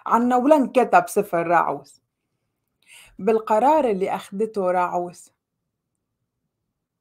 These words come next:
شو اللي صار؟ اللي صار إنه بيت لحم اللي راعوس أخدت قرار تروح عليها مع حماتها، بيت لحم اللي هو بيت الخبز،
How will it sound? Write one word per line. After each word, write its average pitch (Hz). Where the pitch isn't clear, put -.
شو -
اللي 190
صار؟ 175
اللي 190
صار 240
إنه 190
بيت 233
لحم 175
اللي 185
راعوس 185
أخدت 202
قرار 202
تروح 220
عليها 180
مع 180
حماتها، 180
بيت 208
لحم 214
اللي 180
هو 196
بيت 196
الخبز، 165